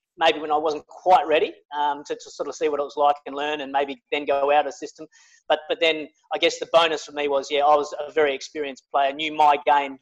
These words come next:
inside and out when I did get my opportunity. So I had a, I guess I had a better chance of,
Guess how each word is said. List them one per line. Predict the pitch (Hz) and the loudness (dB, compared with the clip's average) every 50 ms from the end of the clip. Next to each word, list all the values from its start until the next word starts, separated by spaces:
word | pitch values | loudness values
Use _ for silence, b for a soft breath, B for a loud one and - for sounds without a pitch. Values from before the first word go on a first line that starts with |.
| _ _ | _ _
inside | 165 156 151 - - 147 143 139 135 | -14 -14 -10 -2 0 2 4 4 2
and | 135 139 | 2 2
out | 139 143 147 143 - - _ | 2 2 2 0 -4 -10 _
when | 147 139 | -4 -4
I | 139 131 127 - | -2 -4 -4 -8
did | 147 139 - | -12 -8 -6
get | 147 - - | -6 -6 -4
my | 143 139 139 | -4 -4 -4
opportunity. | 143 - - - - - - 147 147 131 | -4 -4 -6 -14 -18 -16 -14 -14 -14 -2
So | - 147 | 0 0
I | 143 | 2
had | 147 | 2
a, | 156 143 - 170 | 0 0 -2 -2
I | 156 | 0
guess | - 202 - | 0 0 2
I | 165 | 2
had | 160 160 | 2 2
a | 160 - - | 0 0 0
better | 175 151 139 - | 0 0 0 -4
chance | - - 170 147 139 151 180 - - - - b b b b b b b _ | -2 0 2 2 2 2 0 -4 -10 -18 -20 b b b b b b b _
of, | 160 143 143 | 2 2 2